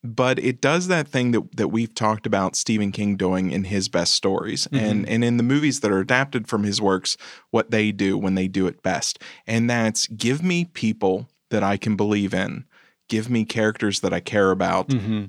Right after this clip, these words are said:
Speaker 1: and give me scenarios that aren't over the top. It just feels, it feels like a group of people that have, uh, at least issues or things they're dealing with that you can have some empathy for, that you
Speaker 2: Mm-hmm.
Speaker 1: have some grounding to understand.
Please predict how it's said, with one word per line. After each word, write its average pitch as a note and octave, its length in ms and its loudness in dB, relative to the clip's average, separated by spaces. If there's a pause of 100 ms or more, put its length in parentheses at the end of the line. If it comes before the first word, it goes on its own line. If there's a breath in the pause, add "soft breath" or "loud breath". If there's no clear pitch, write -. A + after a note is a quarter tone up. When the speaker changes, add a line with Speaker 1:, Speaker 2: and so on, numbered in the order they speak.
Speaker 1:
and A2+ 240 2
give D#3+ 140 0
me G3+ 140 0
scenarios C3 720 2
that G#2 140 2
aren't A#2+ 260 2
over B2+ 220 0
the D3 100 -2
top. G2+ 380 -2
It G#2 100 -2
just - 220 -4
feels, A#2+ 520 0 (120)
it A2 180 -4
feels C#3+ 300 2
like G#2 320 2
a G2 120 -2
group A2 320 -2
of - 120 -2
people G2+ 560 -2 (400 loud breath)
that G#2+ 300 0
have, G#2 720 -2 (380 soft breath)
uh, - 40 -8 (1160)
at C3+ 160 0
least F#3+ 520 -2 (480)
issues C3+ 480 2
or A2 100 2
things A#2+ 320 0
they're A2 100 0
dealing G#2 300 0
with F#2+ 160 0
that G2+ 100 0
you G2 120 -2
can A2 140 -2
have G2+ 140 -2
some G2 160 0
empathy G2 360 -2
for, - 340 -2
that G#2 140 0
you A#2 140 -2
Speaker 2:
Mm-hmm. A2+ 80 -2
Speaker 1:
have A2 120 0
some G2+ 180 -2
grounding G2 520 0
to - 60 -2
understand. - 680 -4